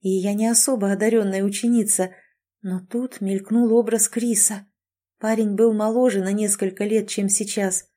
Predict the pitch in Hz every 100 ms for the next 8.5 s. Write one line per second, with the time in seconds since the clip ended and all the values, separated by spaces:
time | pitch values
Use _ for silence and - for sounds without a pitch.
0 | _ _ _ _ - - 185 185 269 254
1 | 175 175 277 294 269 254 240 233 302 -
2 | 196 190 220 262 262 175 196 190 190 180
3 | 180 226 220 220 190 170 190 - _ _
4 | _ _ _ - 185 185 233 220 240 -
5 | 214 202 202 202 190 185 185 - _ _
6 | _ _ - 180 185 190 196 185 208 220
7 | 202 190 190 220 214 202 202 196 202 196
8 | 208 190 175 190